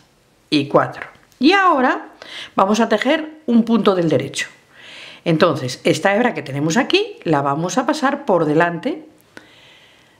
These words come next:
por delante de estos cuatro puntos. Y tejemos un punto del derecho. Y eso es todo. Hay que repetir constantemente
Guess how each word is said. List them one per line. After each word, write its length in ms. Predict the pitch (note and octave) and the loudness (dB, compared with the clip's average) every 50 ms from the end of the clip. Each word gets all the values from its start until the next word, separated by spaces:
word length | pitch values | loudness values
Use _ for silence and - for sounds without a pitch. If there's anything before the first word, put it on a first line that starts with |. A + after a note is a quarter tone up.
| _ _ _ _ _ _ _ - | _ _ _ _ _ _ _ 2
por 220 | - B3 C4+ C4 | 4 4 4 4
delante 360 | B3+ A#3+ G#3+ G#3 G#3 G#3+ G#3+ | 2 4 2 2 0 0 -4
de 60 | G3 | -4
estos 200 | F3 - G3+ F3 | -4 -6 -8 -6
cuatro 280 | - - E3+ E3 E3+ E3 | -2 -2 -2 0 -2 -4
puntos. 640 | D#3 - C3 C3+ C3 C#3 C3 - - - - - - _ _ _ _ _ _ _ _ _ _ _ _ - | -4 -4 -8 -6 -6 -8 -8 -8 -8 -8 -10 -10 -18 _ _ _ _ _ _ _ _ _ _ _ _ 2
Y 340 | - D#4+ F4+ G#4 - - - - - | 2 4 4 2 -2 -8 -14 -10 -4
tejemos 600 | - D3 C#3 G3 G#3+ A3+ C#4 G4 F4+ - - - - | -2 -2 2 2 2 4 2 2 0 -4 -8 -8 -4
un 140 | G#3 F#3+ F3 | -4 -2 -2
punto 300 | E3 F3 E3+ D#3 D3+ D3 | 0 0 0 2 2 2
del 160 | C#3+ C#3 C3+ | 0 0 -4
derecho. 400 | C3 - - - - - - - - _ | -6 -10 -14 -16 -14 -14 -14 -14 -10 _
Y 140 | - A#3 C#4 | 2 4 4
eso 240 | F4 F#4+ - - D4 | 4 4 2 2 2
es 160 | B3+ - - | 2 2 0
todo. 260 | - C3 C3 C3 C3 C3 - - - - - - - - | -6 -6 -6 -6 -10 -14 -16 -18 -16 -16 -14 -10 -2 0
Hay 160 | - A#3 B3 | 0 0 0
que 120 | A#3+ G3+ | 0 0
repetir 400 | E3 D#3+ D3+ E3 E3 E3 A3+ A#3+ | 0 0 0 0 0 0 0 -2
constantemente 840 | A#3+ D4 C#4+ C4+ C4 - D4 D4+ C#4+ F4 E4 E4+ F4 F4 D#4 - | 0 0 0 0 2 2 2 2 2 2 2 2 2 2 2 0